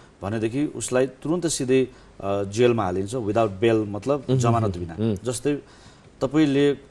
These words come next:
Speaker 1: एउटा पुलिसले आफ्नो काम गरिरहेको ठाउँमा वर्दी लगाएर काम गरिरहेको पुलिसलाई तपाईँले हात लगाउनु भयो, गाली गलोज गर्नुभयो, तपाईँलाई ट्राफिक ल्याम्प आपसेको बेलामा रोक्यो भने, "ए, तैँले किन रोकिस्?" भनेर तपाईँले
Speaker 2: On duty।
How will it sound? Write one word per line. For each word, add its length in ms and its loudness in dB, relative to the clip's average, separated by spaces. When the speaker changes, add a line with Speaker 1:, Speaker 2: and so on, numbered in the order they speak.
Speaker 1:
एउटा 580 2
पुलिसले 500 -2
आफ्नो 240 -2
काम 260 -2
गरिरहेको 320 -2
ठाउँमा 280 -6
वर्दी 300 -2
लगाएर 340 0
काम 240 -6
गरिरहेको 280 -6
पुलिसलाई 480 -6
तपाईँले 260 -2
हात 280 -2
लगाउनु 300 -4
भयो, 280 -4
गाली 280 2
गलोज 260 -2
गर्नुभयो, 320 -8
तपाईँलाई 280 -6
ट्राफिक 340 -6
ल्याम्प 180 -4
आपसेको 400 -4
बेलामा 400 -4
रोक्यो 280 0
भने, 200 -2
"ए, 80 -2
तैँले 240 -8
किन 160 -6
रोकिस्?" 360 -8
भनेर 160 -6
तपाईँले 280 -2
Speaker 2:
On 160 4
duty। 300 0